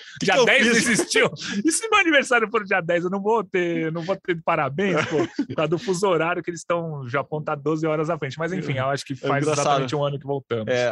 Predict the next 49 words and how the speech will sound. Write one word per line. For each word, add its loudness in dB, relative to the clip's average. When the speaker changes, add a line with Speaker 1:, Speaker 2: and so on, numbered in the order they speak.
Speaker 1:
acho -8
que -20
foi -4
isso -6
mesmo, 0
Speaker 2:
Ou -2
que -4
Speaker 1:
o 0
Speaker 2:
estávamos 0
Speaker 1:
último 0
dia. -2
Speaker 2:
voltando, -2
né? 2
Speaker 1:
É, 4
eu 2
acho -2
que -4
nove, -2
nove, -2
com -8
certeza, -2
acho -4
que -8
estávamos 0
lá 2
de 0
alguma -2
maneira 0
comemorando. 0
Speaker 2:
Voltamos 0
no -4
mesmo -2
voo 2
da 2
Rebeca, 2
lembra? -4
Speaker 1:
E 0
exatamente, 4
Speaker 2:
<laughs> 4
Rebeca 4
Speaker 1:
quando 4
Speaker 2:
Andrade 0
na -6
Speaker 1:
encontramos -2
Speaker 2:
ginástica. -6
Speaker 1:
com 0
ela 2
em -6
Dubai, 2